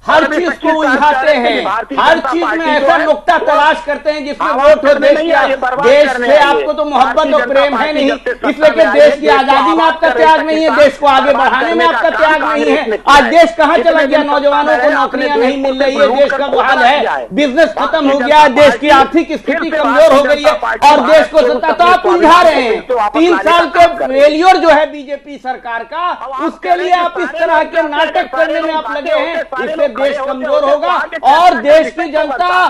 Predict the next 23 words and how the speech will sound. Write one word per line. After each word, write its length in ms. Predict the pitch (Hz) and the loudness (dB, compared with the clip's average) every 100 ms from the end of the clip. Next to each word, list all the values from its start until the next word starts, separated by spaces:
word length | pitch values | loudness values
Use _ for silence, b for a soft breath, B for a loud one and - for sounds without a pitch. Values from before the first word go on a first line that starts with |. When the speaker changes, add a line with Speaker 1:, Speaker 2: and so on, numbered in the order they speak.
| - - - | -4 -20 -8
Speaker 2:
आज 260 | 214 240 247 | -2 -2 -2
Speaker 1:
आपसे 300 | 254 277 320 | -6 -4 -4
Speaker 2:
मैं 180 | 285 | -6
Speaker 1:
इसका 120 | 320 277 | -6 -6
Speaker 2:
एक 60 | |
टीवी 220 | 294 285 | -6 -6
Speaker 1:
सबक 100 | 311 | -6
Speaker 2:
चैनल 180 | 302 277 | -6 -8
Speaker 1:
सिखाएगी 340 | 294 262 - 262 | -6 -4 -4 -6
Speaker 2:
पे 60 | |
डिबेट 160 | 294 294 | -8 -8
Speaker 1:
आपको। 140 | 294 | -10
Speaker 2:
पर 60 | 285 | -10
था, 200 | 247 311 | -8 -10
वहां 300 | 262 277 311 | -8 -8 -8
एक 60 | |
मौलाना 500 | 285 233 240 254 294 | -8 -10 -8 -8 -8
कहने 340 | 294 294 262 285 | -8 -10 -8 -10
के 100 | 302 | -8
लिए 140 | 302 294 b b - | -8 -10 b b -14
तैयार 320 | 240 247 302 330 | -10 -6 -6 -4
नहीं 180 | 339 | -4
थे। 160 | 330 330 | -4 -6